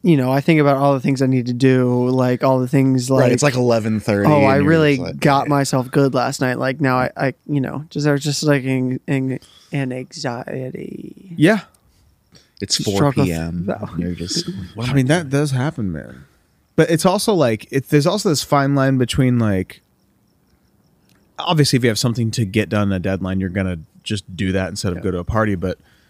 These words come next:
Speaker 3: I, not even partying, but just, like, living life. And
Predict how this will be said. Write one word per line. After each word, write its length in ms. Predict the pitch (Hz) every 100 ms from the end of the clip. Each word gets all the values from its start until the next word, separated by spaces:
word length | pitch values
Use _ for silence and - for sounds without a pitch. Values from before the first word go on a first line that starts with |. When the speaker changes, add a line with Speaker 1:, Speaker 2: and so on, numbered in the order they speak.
| _ _ _ -
Speaker 3:
I, 80 | - _ _ _ -
not 160 | 147
even 160 | 160 127
partying, 400 | 127 135 117 107
but 100 | 104
just, 140 | 127 165
like, 120 | 127
living 460 | 110 117 123 127 117
life. 340 | 104 117 -
And 300 | 110 98 92